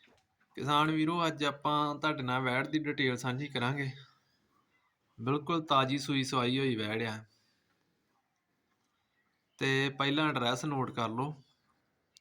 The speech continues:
ਪਿੰਡ ਦੁਗਲ ਵਾਲਾ, ਤਹਿਸੀਲ ਤੇ ਜਿਹੜਾ ਜ਼ਿਲ੍ਹਾ ਵੇ ਪਿੰਡ ਨੂੰ ਤਰਨਤਾਰਨ ਲੱਗਦੇ ਆ।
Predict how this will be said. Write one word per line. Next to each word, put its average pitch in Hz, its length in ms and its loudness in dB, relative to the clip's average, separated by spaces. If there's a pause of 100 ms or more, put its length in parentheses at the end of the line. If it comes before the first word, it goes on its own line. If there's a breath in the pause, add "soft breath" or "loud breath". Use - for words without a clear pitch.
(680)
ਪਿੰਡ 139 260 0
ਦੁਗਲ 127 320 2
ਵਾਲਾ, 147 400 2 (960 soft breath)
ਤਹਿਸੀਲ 139 440 2
ਤੇ 151 100 4
ਜਿਹੜਾ 139 200 0
ਜ਼ਿਲ੍ਹਾ 127 280 0
ਵੇ 139 180 2
ਪਿੰਡ 131 240 -4
ਨੂੰ 123 120 -4
ਤਰਨਤਾਰਨ 120 480 -2
ਲੱਗਦੇ 107 380 -6
ਆ। 107 100 -10